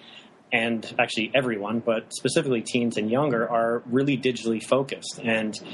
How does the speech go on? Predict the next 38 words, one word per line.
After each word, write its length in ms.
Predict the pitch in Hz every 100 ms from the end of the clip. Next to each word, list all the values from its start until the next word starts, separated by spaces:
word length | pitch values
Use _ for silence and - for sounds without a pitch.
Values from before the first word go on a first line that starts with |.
| - -
everything, 840 | 127 131 139 135 131 123 117 117 123
you 80 |
know, 60 | 120
especially 300 | - 139 139
when 80 | 123
you 60 |
get 140 | 120 113
down 220 | 117 110
to 100 | 107
the, 300 | 104 101 101 - - - - -
you 100 | 113
know, 60 |
digital 420 | 110 135 123 120
natives 460 | 107 113 127 117 98
that 120 | 104
are 100 | 101
starting 460 | 95 - 113 113 107 -
to, 280 | 107 95 92 - - - _ _
you 120 | 107 98
know, 60 |
grow, 320 | 95 131 127
that 140 | 101 110
it's 120 | 107
just 160 | 120 123
this 140 | 117
idea 380 | 117 110 123 123
of 340 | 117 110 - - - - - -
how 200 | 143 160
can 300 | 170 151 127
we 220 | 151 151
make 200 | 131 120
this 160 | 123
interesting 440 | 110 117 120 117 104
to 120 | -
you 380 | 104 123 107 90 - -
as 140 | 107 113
opposed 400 | - 120 110 -
to 280 | 104 98